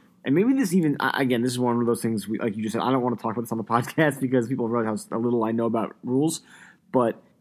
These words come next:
I thought there was, like, a force out rule where, like, you were allowed to have one foot down in the N F L if you were being forced out.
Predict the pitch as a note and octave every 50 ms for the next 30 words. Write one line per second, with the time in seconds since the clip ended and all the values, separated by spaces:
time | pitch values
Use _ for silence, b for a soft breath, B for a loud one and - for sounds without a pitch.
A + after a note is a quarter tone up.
0 | _ _ _ _ _ _ _ _ _ _ _ _ _ _ _ _ C#3+ D#3+ E3 -
1 | A#3+ A#3+ A#3+ - C4 A#3+ A#3+ G#3+ F3 E3+ - G#2+ - - - - E3+ D3 C#3+ C3
2 | - - C3 G#2 G#2 - - A2+ A#2 A2 G#2+ G#2+ A2 A#2 A2+ A2 A2+ G#2 A2+ C3+
3 | C3 C3 B2+ B2+ C3 C#3+ D3 C3 C#3 B2+ B2 C3 A#2+ G#2 G#2 A2+ A#2+ B2 B2 B2+
4 | - - - C3 C3 - - - A#2 A#2 A#2 A#2 A#2 A2+ A2+ A2 G#2 B B B
5 | - - _ _ _ C3 B2+ B2 B2 A#2+ A#2 A#2 A#2 A2 - B2 A#2+ G#2+ B2 -
6 | C3+ B2+ A#2 G#2 F#2+ G2+ B2+ B2 A#2+ A2+ G#2+ G2+ - - - - A#2+ A#2 A2+ G#2
7 | - - - - F2 E2 -